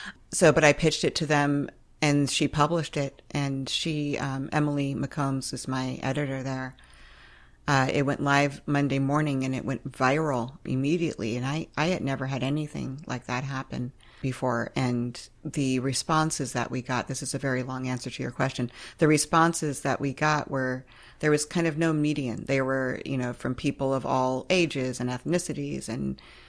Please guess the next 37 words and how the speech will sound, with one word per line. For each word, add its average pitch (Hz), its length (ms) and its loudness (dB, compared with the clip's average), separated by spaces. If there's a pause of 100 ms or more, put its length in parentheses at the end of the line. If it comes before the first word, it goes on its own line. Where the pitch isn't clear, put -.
you 139 100 0
know, 127 220 0
abilities, 139 560 4
disabilities, 131 840 0
gender 151 320 2
orientation, 127 640 -2
sexual 143 380 -2
orientation, 120 720 -4 (640)
and 143 160 4
they 143 100 6
all 151 140 6
connected 147 540 -4
with 139 180 -4
the - 80 -2
feeling 202 460 2
of 135 100 -4
being 143 260 0
the 135 140 -2
only 127 260 -2
one 123 420 -4 (320)
in 127 140 2
the 127 80 0
room, 120 380 -4
that - 280 0
being 135 240 0
alone 127 380 -2
in 123 120 -2
a 123 60 -8
room 120 220 -4
full 120 200 -6
of 120 100 -8
people. 120 440 -8 (480)
And 143 140 6
a 139 40 6
lot 147 220 6
of 151 100 2
those 131 480 0